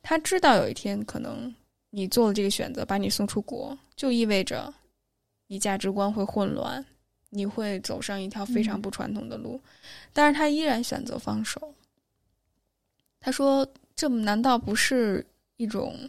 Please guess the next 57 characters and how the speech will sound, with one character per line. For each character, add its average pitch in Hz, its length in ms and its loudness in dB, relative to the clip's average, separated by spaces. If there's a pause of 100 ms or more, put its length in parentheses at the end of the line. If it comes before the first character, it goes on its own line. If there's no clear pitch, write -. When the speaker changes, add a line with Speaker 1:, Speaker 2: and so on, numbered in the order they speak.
(720)
Speaker 1:
勇 196 220 2
气 247 280 4
的 220 100 2
力 214 160 2
量 202 220 2
吗？ 226 240 -4
他 - 120 -2
不 240 200 0
是 254 160 2
在 254 220 4
去 226 520 -2 (100)
支 240 140 0
持 233 180 0
你、 202 140 -2
相 214 240 0
信 214 160 -2
你 196 80 -8
吗？” 247 180 -10 (1120)
哦， 220 180 4
然 233 200 6
后 285 60 8
那 349 160 8
一 285 40 8
刻 294 200 6
我， 226 120 6
Speaker 2:
嗯。 - 120 0
Speaker 1:
我， 208 120 6
我 214 140 6
多 320 160 4
多 370 140 8
少 220 240 6
少 240 160 2
得 208 180 2
到 214 200 6
了 214 120 0
一 202 80 0
些 214 240 -2
缓 - 240 -4 (120)
解， - 280 -4
虽 233 160 0
然 220 140 4 (240)
没 226 100 -4 (100)
有 240 120 6 (420)
他 247 240 6 (140)
其 - 160 8
他 320 220 10
的 - 100 10
事 262 140 8
情 233 140 4
上， 226 200 6
因 226 60 2
为 240 60 4
我 208 120 2
知 208 180 -2
道， 208 360 -2
大 226 120 -4
概 220 160 -2